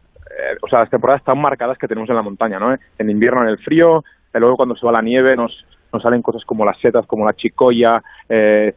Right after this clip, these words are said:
empieza la producción de la miel, son cosas, eh, justamente de, o sea, de temporada. Antes decías que es la cocina que más se aprovecha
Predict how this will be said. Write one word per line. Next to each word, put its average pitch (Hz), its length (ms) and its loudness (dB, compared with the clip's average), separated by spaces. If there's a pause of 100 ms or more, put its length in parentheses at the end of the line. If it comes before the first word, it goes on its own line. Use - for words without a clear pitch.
empieza 117 300 0
la 117 60 4
producción 117 260 0
de 110 80 2
la 107 80 0
miel, 117 260 2
son 123 140 -2
cosas, 123 260 0 (100)
eh, 110 320 2 (920)
justamente 131 360 2
de, 113 260 2
o - 220 -20
sea, 120 120 2
de 117 100 2
temporada. 123 400 2 (140)
Antes 127 240 -2
decías 135 400 0
que 120 160 2
es 113 100 -2
la - 100 0
cocina 123 320 -6
que 110 140 -2
más 117 200 0
se 135 60 -6
aprovecha 120 500 0